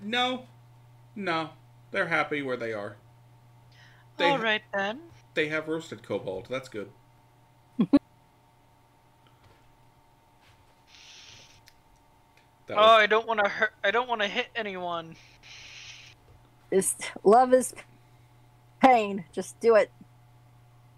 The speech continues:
Speaker 1: You have a very twisted definition of love.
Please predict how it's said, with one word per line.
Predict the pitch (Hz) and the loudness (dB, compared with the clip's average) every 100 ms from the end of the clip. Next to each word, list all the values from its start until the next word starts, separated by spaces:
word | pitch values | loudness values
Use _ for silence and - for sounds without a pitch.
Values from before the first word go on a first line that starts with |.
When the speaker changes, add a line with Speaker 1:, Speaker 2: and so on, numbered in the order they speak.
| _ _ _ _ _ _ _ - _ - - - - | _ _ _ _ _ _ _ -20 _ -20 -20 -20 -18
Speaker 1:
You | 151 | -16
have | 185 | -16
a | 110 | -12
very | 117 131 120 | -8 -8 -8
twisted | - 127 123 104 | -12 -14 -14 -12
definition | 107 110 107 104 107 | -12 -12 -16 -16 -16
of | 95 | -16
love. | 87 92 | -16 -16